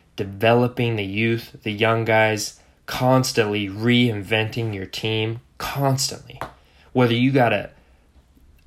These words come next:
bring in a new quarterback every four years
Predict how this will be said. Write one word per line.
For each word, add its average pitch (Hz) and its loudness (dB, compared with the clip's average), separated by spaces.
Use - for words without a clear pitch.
bring 143 4
in 170 4
a 123 4
new 139 4
quarterback 127 2
every 107 0
four 123 0
years 98 -4